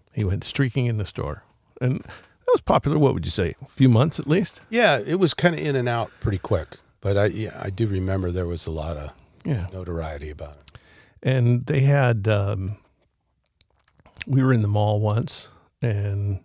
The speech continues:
Speaker 1: we heard some flip flop, flip flop, flip flop, flip flop. And it was bare feet slapping the mall floor. And we look, and was it, refresh my memory, was there, like, two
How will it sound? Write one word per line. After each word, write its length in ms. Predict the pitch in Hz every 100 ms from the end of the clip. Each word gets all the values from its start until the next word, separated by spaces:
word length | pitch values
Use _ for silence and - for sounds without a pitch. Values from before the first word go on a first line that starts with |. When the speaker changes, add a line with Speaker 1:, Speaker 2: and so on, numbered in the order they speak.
| _ _ -
Speaker 1:
we 80 | 98
heard 160 | - -
some 240 | - 67 -
flip 220 | - 131
flop, 160 | - 104
flip 180 | - 120
flop, 200 | 113 110
flip 180 | - -
flop, 180 | 110 -
flip 160 | -
flop. 240 | - 107 - _ _ _ _
And 80 | -
it 40 |
was 140 | 123 104
bare 300 | 101 120 120
feet 340 | - 104 -
slapping 440 | - - 107 123 120
the 180 | 104 90 _ -
mall 240 | 101 98
floor. 540 | - 107 92 78 80 _ _ _ _ _ _ _ -
And 160 | 110 98
we 80 |
look, 460 | 90 135 123 - - _ _ _ _ _ _ _ _ _ _
and 140 | 110 104
was 220 | 104 95
it, 120 | 101 - _ _ _ _ _ -
refresh 500 | 135 113 - 113 -
my 80 |
memory, 280 | 110 101 92
was 180 | 87 107
there, 160 | 107 110
like, 220 | 104 -
two 360 | - 139 139